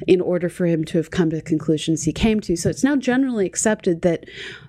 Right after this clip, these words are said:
Newton developed it first, but what's interesting is we use Leibniz's notation for it because it's considered to just be the easier way to notate calculus.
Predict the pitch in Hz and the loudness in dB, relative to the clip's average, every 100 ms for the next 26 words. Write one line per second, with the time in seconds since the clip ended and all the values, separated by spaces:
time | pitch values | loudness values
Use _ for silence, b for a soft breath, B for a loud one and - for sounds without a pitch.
0 | - - 196 226 294 269 226 190 175 165 | -6 2 2 2 0 0 0 0 0 0
1 | - 165 - - 330 220 180 - - - | 0 -2 -2 4 4 4 -2 -6 -10 0
2 | - 190 175 - - 196 196 220 226 - | 2 2 0 -8 0 0 2 0 0 0
3 | 190 175 165 175 170 160 180 196 226 208 | 2 2 2 0 0 -2 2 2 2 2
4 | 170 165 - - 170 156 - 190 190 170 | 0 -2 -8 0 2 0 -2 2 2 0
5 | - 202 196 185 165 - 160 151 - - | 0 -2 0 0 0 0 0 0 -2 -6
6 | - - - 160 147 156 151 - 156 160 | -4 -6 0 0 0 0 0 -2 0 0
7 | 143 - 147 151 - 180 180 170 170 160 | 0 0 0 0 0 0 0 0 0 0
8 | 151 143 139 - 147 139 - - - 78 | -2 -2 -4 -4 -4 -4 -6 -6 -4 -6
9 | - - - - - | -6 -8 -8 -10 -14